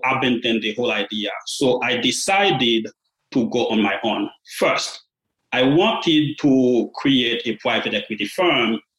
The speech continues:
that would invest exclusively in small to mid-sized companies. I traveled around the country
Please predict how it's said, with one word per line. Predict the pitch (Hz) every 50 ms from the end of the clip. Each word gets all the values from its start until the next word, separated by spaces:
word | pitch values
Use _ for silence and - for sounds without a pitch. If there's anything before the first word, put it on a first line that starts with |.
| _ _
that | - 117 113 113 113 -
would | 120 120 117 - -
invest | 143 147 151 135 113 107 113 113 107 - - - -
exclusively | 165 165 165 - - 151 143 135 - 139 131 117 117 120 113 113 107 107 107 -
in | 113 107 107
small | 107 - - - 135 143 147 143 131 117 110 110 107 -
to | - 113 104
mid-sized | 110 117 117 - - 104 104 101 - -
companies. | 117 110 104 104 107 95 - 107 - - _ _ _ _ _ _ _ -
I | 110 113
traveled | 110 - - 143 147 156 156 156 156 147 143 143 135 143 -
around | 123 123 123 120 117 117 117 117
the | 113
country | - - 117 110 110 110 - 113 113 110 107 104 101 - -